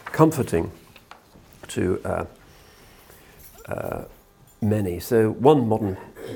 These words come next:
rabbinic specialist says, "In general, the rabbis have rushed to blame the victim."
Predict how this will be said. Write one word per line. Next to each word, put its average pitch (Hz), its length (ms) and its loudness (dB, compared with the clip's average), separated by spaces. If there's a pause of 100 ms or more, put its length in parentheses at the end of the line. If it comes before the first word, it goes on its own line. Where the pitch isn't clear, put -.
(120)
rabbinic 104 400 0
specialist 90 720 -6
says, 95 440 -6 (200)
"In 127 180 2
general, 143 460 4
the 113 200 -4
rabbis 127 500 0
have 110 180 -10
rushed - 480 -8
to 117 100 -10
blame 113 480 -2
the 107 120 -4
victim." - 500 -6